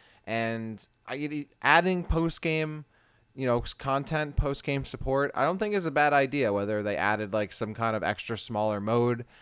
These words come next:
I think one of the coolest things they could do is add, you know, another mission or some kind of e-, extra area you explore that had its own, you know, maybe mission in it or some kind of storyline attached to it that maybe led into the next game, like Metroid Six or whatever.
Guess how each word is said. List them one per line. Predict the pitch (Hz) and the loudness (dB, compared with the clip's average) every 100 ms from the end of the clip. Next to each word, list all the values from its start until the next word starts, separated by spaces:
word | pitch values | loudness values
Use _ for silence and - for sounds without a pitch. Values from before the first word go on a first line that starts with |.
| - | -4
I | 117 | 0
think | 135 180 | 2 4
one | 165 | 4
of | 139 | 2
the | 123 | 2
coolest | - 147 147 - | 4 6 6 2
things | 143 131 | -2 0
they | 135 | -2
could | 135 120 | -2 -2
do | 135 135 | 0 2
is | 113 | 0
add, | 85 113 117 107 | 0 0 0 -4
you | 123 | -6
know, | 110 110 | -2 -2
another | 107 110 117 117 110 - - | 0 2 2 0 -2 -10 -12
mission | 107 123 - 143 135 | -2 0 2 2 2
or | 110 | 0
some | - 131 117 | -2 -2 -2
kind | 123 117 | -2 -2
of | 98 | 0
e-, | |
extra | 92 - 113 - 127 101 | -2 -4 -8 -6 -6 0
area | 110 120 127 | 2 4 4
you | 123 131 | 4 0
explore | 127 - 127 123 120 | 0 -4 0 2 2
that | 107 | 0
had | 107 | 0
its | 104 117 | -2 -2
own, | 110 110 107 _ _ | -2 -4 -8 _ _
you | 113 | -6
know, | 107 | -4
maybe | 110 110 110 | -2 -4 -2
mission | 110 107 117 | -4 -4 -4
in | 110 | -2
it | 113 104 | -2 -2
or | 101 | -4
some | - 110 | -4 -8
kind | 113 107 | -4 -6
of | 101 | -6
storyline | - 110 110 110 101 | -4 -2 0 -2 -4
attached | - 101 - - | -4 -6 -6 -8
to | 117 | -4
it | 110 | -2
that | 101 | -2
maybe | 101 101 104 | -4 -4 -4
led | 98 107 104 | -2 -2 -2
into | 107 110 | -6 -8
the | 104 | -6
next | 101 - - | -6 -6 -6
game, | 107 110 110 | -4 -2 -4
like | 98 - | -6 -6
Metroid | 104 - 107 95 | -8 -6 -6 -4
Six | - 123 - 143 | -4 -6 -4 -2
or | |
whatever. | 135 147 156 | 0 0 -2